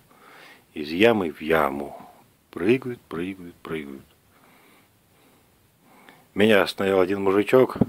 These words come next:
и говорит: «И че ты думаешь, поможет?» Честно скажу, ни хрена здесь ничего не поможет. Я не знаю, что здесь нужно сделать, чтобы что-то помогло. Это, наверное, вот надо всех как-то это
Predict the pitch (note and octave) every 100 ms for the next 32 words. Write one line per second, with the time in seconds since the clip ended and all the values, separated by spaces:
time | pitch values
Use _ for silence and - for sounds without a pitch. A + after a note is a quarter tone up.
0 | - _ _ _ _ _ _ F#2 F2 F#2
1 | D#2+ D#2+ - - - - _ _ _ _
2 | _ - - G2+ - E2 E2 D2 C#2+ -
3 | F2 E2+ B2 A2+ - - - - _ _
4 | - - - - C3 A2+ - F2+ D#2+ G2
5 | - A#2+ A#2 G#2 D2+ D2+ E2+ - E2+ D#2
6 | D#2+ D#2+ C#3+ G#2 - - F#2 _ _ _
7 | _ _ _ _ _ _ _ _ _ _
8 | _ _ _ _ - F#2+ F#2+ F2+ G2+ F2
9 | - F#2 D#2+ D#2+ F2+ D#2 D2+ D2 G#2+ G#2+
10 | - - - F2 - E2+ D2+ D#2 F#2+ C3+
11 | - - _ _ _ _ _ _ _ _
12 | _ - - F2 E2+ E2+ D#2+ D#2 D2+ D#2+
13 | - - D#2 - - _ _ _ _ _
14 | _ _ _ _ - - - F2 D#2 -